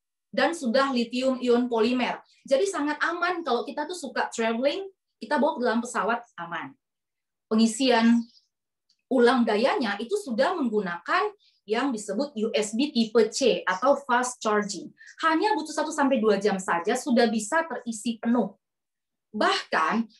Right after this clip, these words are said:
modem ini sudah dilengkapi dengan speaker dan microphone, juga noise reduction atau peredam kebisingan untuk aplikasi penerjemah di dalam modem. Dan ini Bapak Ibu, keunggulan yang luar biasa dari modem ini adalah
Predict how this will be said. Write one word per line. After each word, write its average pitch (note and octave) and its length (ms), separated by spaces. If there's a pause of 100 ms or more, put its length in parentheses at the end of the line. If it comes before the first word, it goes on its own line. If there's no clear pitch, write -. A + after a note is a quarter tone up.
(140)
modem B3 240
ini D4+ 160
sudah F4 160
dilengkapi C4+ 480
dengan C#4+ 320
speaker A3+ 640
dan G3+ 160
microphone, B3+ 1040 (240)
juga A#3+ 480
noise A#3+ 320
reduction A3+ 720
atau E4 560
peredam G#3 460
kebisingan G#3 580 (320)
untuk C4+ 240
aplikasi A#3+ 640
penerjemah G#3 560
di F#3+ 140
dalam E3 260
modem. D#3 320 (720)
Dan C4 300
ini F4 240
Bapak A3 240
Ibu, F3+ 220 (360)
keunggulan C#4+ 640
yang E4+ 180
luar C#4+ 300
biasa G#3+ 400
dari B3 160
modem A3 400
ini D4 480 (160)
adalah G#3 640